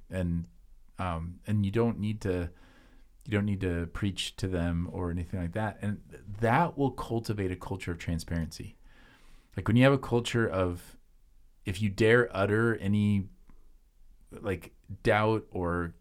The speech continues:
insecurity or worry or anything like that, you're gonna get met with a theological sermon or treatise on, on why what you're doing is, is sinful or whatever like that. You're not gonna, no one's gonna be transparent in that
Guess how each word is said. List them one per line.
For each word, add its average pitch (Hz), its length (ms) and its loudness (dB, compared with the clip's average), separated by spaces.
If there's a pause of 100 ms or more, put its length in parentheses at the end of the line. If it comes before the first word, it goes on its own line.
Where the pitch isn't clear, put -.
insecurity 104 960 0
or 87 260 0
worry 110 600 2
or 90 220 0
anything 107 300 0
like 90 160 -2
that, 92 340 0
you're 92 100 -2
gonna 95 160 0
get 92 220 -2
met 92 260 -2
with 92 220 -4
a 82 340 -2
theological 90 600 -2
sermon 92 480 -2
or 80 80 -2
treatise 92 720 -4
on, 85 360 0 (580)
on 90 200 2
why 87 320 2
what 92 220 0
you're 92 120 -4
doing 90 380 0
is, 85 380 -2
is 85 160 -4
sinful 131 480 0
or 95 540 2
whatever 104 400 0
like 85 180 -4
that. 95 360 -2
You're 110 280 -6
not 101 220 0
gonna, 82 400 -2 (120)
no 107 100 2
one's 107 120 4
gonna 101 140 2
be 92 100 0
transparent 90 640 0
in 87 120 -2
that 82 260 -2